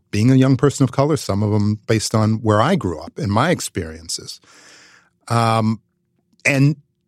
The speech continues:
the more I began to read about the uprising and L A and this place that I had migrated to,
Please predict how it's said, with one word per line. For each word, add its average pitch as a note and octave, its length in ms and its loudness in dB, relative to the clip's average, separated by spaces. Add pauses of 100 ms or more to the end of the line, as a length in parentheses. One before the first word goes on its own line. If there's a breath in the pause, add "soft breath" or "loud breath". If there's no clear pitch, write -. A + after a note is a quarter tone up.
(400)
the C#3+ 80 6
more D3 420 6
I D#3 100 0
began B2 500 2
to A#2 220 -2
read A2+ 480 2 (100)
about G2 500 -2 (880 soft breath)
the G#2 140 2
uprising F#2 680 -4
and F#2+ 260 -4
L G#2 240 4
A F#2+ 420 -4
and F#2+ 140 -4
this F#2+ 120 -4
place G#2 260 -2
that - 100 -4
I G2 140 0
had F#2+ 100 -2
migrated F#2 600 -4
to, E2 280 -12